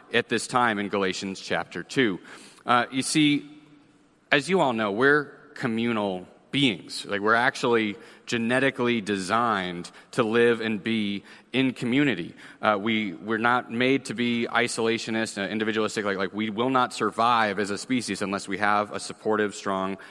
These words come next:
helpful community around us. And that is just such a truth throughout all the various cultures of history, but it was especially true,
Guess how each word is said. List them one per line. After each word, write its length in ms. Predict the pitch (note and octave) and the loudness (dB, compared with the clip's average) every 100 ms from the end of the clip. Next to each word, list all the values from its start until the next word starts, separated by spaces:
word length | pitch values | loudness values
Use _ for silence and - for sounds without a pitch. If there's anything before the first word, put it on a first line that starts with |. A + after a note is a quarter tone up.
| - | -2
helpful 360 | G#2+ F#2+ G#2+ | -2 0 -4
community 500 | - G2+ F2+ F2+ F2+ - - - | -4 -6 -4 -4 -6 -8 -12 -2
around 340 | A2 D3+ D#3+ | 4 4 4
us. 300 | G#2+ - - - - - - - - | 0 -8 -14 -16 -20 -18 -18 -18 -2
And 500 | D3 C#3+ C3+ B2+ - - - | 2 4 2 0 -6 -14 -12
that 640 | A2+ C3+ D3+ E3+ - - - - | 0 4 4 2 -2 -10 -12 -2
is 160 | C#3 - | 0 0
just 160 | C#3 | 0
such 200 | D3+ - | 0 4
a 200 | - F#2 - - - _ _ | 2 2 -4 -20 -20 _ _
truth 380 | - C#3+ C#3+ C#3 | -4 4 4 4
throughout 320 | C3 A#2+ A#2 | 4 6 6
all 240 | A2+ A#2+ B2+ | 4 4 4
the 120 | A2+ | 2
various 380 | F#2+ A#2 A2+ - | 4 4 4 2
cultures 360 | B2 A#2+ G#2 | 0 0 -2
of 80 | F#2+ | -2
history, 420 | B2+ C3+ - G2 | -2 -2 -2 -2
but 160 | F#2 G#2 | 0 0
it 40 | |
was 140 | G2+ G2 | 0 -2
especially 520 | F#2 - D3 A#2+ G#2 | -4 -4 -2 -2 -4
true, 360 | - F#2+ F2+ | -4 -4 -4